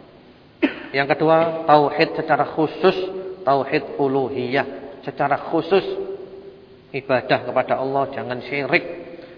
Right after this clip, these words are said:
Dan kitab yang paling bagus adalah kitab tauhid yang ditulis oleh Syekh Muhammad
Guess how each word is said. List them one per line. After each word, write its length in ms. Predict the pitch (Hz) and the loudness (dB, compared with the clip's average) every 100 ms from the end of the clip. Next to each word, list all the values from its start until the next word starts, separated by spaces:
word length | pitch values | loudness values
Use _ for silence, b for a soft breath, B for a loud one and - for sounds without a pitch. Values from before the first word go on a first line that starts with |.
| - | -6
Dan 200 | 131 127 | -2 -2
kitab 240 | 135 - - | 0 2 2
yang 220 | 139 131 | 2 0
paling 240 | 131 135 127 | 0 2 0
bagus 320 | 120 147 143 | 0 2 0
adalah 320 | 123 123 123 | 0 0 0
kitab 240 | 127 123 | -2 0
tauhid 340 | 123 120 135 160 - B B B | 0 0 0 -2 -4 B B B
yang 160 | - 120 | -10 -6
ditulis 240 | 120 131 | -2 -2
oleh 180 | 127 123 | 0 -2
Syekh 160 | 131 123 | -2 -4
Muhammad 460 | 117 117 123 147 | -4 -4 -2 -4